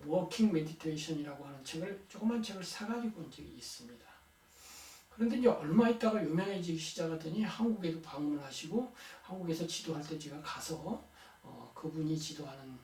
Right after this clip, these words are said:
데 참여하기도 하고 그랬었습니다. 어쨌든 간에 이제 그렇게 했는데,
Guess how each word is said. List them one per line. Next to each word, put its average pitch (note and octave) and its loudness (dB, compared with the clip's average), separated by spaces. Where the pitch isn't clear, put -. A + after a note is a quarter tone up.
데 - -14
참여하기도 D#3+ -6
하고 - -14
그랬었습니다. - -16
어쨌든 A#3+ 2
간에 C4 6
이제 A#3+ 10
그렇게 G3+ 0
했는데, G#3+ 8